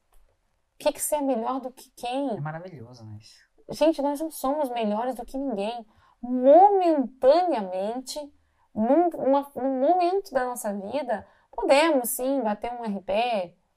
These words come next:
Speaker 1: é, fazer uma, uma corrida melhor, porque num determinado momento nos dedicamos mais,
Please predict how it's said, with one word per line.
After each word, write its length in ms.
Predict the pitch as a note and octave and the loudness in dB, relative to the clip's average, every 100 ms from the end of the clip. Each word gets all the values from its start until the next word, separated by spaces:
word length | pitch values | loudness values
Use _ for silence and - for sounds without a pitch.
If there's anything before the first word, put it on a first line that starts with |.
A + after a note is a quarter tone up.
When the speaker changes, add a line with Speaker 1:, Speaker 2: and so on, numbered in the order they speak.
| _ _ _ | _ _ _
Speaker 1:
é, 300 | G3 F#3+ F#3+ G3 | 2 2 2 -2
fazer 340 | A#3 G3 A3+ | -4 -2 -4
uma, 460 | B3 A#3 A3 G3+ G3 | -4 -4 -4 -4 -6
uma 180 | G#3 G#3 | -8 -8
corrida 380 | G3+ G#3+ A#3 | -10 -8 -6
melhor, 580 | G3+ F3 F3 G#3+ A#3+ G#3 | -6 -4 2 2 2 -4
porque 200 | - - | -10 -10
num 120 | A3 | -8
determinado 500 | A3+ A3 A3 A3+ A#3 | -8 -8 -10 -10 -8
momento 560 | A3 F#3+ G3+ A#3+ B3 F3+ | -8 -6 -6 -6 -10 -12
nos 180 | G#3+ G#3 | -12 -8
dedicamos 560 | B3+ - - A3+ F#3+ F3+ | -8 -10 -12 -10 -10 -6
mais, 600 | F#3+ A3 A3+ G3+ F#3 | -2 0 0 -4 -8